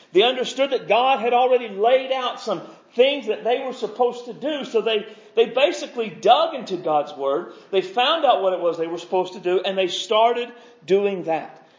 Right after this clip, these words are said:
Right? They started by reestablishing, bu-, rebuilding the altar like God said. They offered the sacrifices on it like God said. They kept the feast like God said. Now,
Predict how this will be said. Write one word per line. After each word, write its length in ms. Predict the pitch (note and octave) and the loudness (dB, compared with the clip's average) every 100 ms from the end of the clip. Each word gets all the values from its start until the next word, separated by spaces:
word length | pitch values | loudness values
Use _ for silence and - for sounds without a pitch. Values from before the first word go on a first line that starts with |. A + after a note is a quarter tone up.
| _ | _
Right? 180 | D3+ F#3+ | 2 2
They 100 | G3 | 0
started 460 | E3+ - B3+ C4+ A#3+ | -2 2 4 4 2
by 140 | G#3+ | 2
reestablishing, 1160 | F#3 G3+ C4+ C4 - A3 A#3+ A#3+ A3+ - D3+ B2 - _ _ | 0 -2 -2 -2 0 0 0 -2 -6 -6 -12 -14 -20 _ _
bu-, 180 | D3+ A#3 | 4 4
rebuilding 580 | G#3+ C4 B3+ C#4 C4+ C4+ | 4 2 4 4 4 -6
the 120 | C4 | 0
altar 440 | A#3 C4+ C#4+ - B2+ C3 | 4 4 2 -6 -12 -2
like 360 | F3 G#3 - | -2 -2 -4
God 280 | E3 F#3+ F#3+ | 0 0 0
said. 380 | - B3+ G#3+ D#3 | -6 -6 -4 0
They 120 | F3 | 0
offered 420 | - A#3+ A#3+ C4 | 4 2 2 -4
the 80 | C4 | -8
sacrifices 880 | - - C4+ C#4 G3 - F#3 E3 D#3+ | -4 -2 -2 -2 -6 0 -2 -2 -6
on 140 | E3 | -4
it 140 | D#3+ D#3+ | -6 -2
like 400 | E3 G#3 A3+ F#3+ | 0 0 -2 -4
God 260 | G#3+ A3 | -2 -2
said. 400 | - - A#3 G3 - - G3 | -6 -6 -4 -4 -8 -6 -2
They 100 | G#3 | 0
kept 340 | B3+ D4 - | 2 0 -2
the 80 | C#4+ | -12
feast 500 | - E4 A3+ - D#3 | -6 -6 -6 -10 -2
like 340 | D#3+ G#3 A#3 - - - _ | 2 2 0 -6 -20 -20 _
God 400 | - G3 G3 G3 G3 - - | 4 4 4 2 -4 -20 -16
said. 440 | - - G3+ C#3 - - _ _ _ | -10 -2 0 0 -4 -20 _ _ _
Now, 160 | F#3+ | -2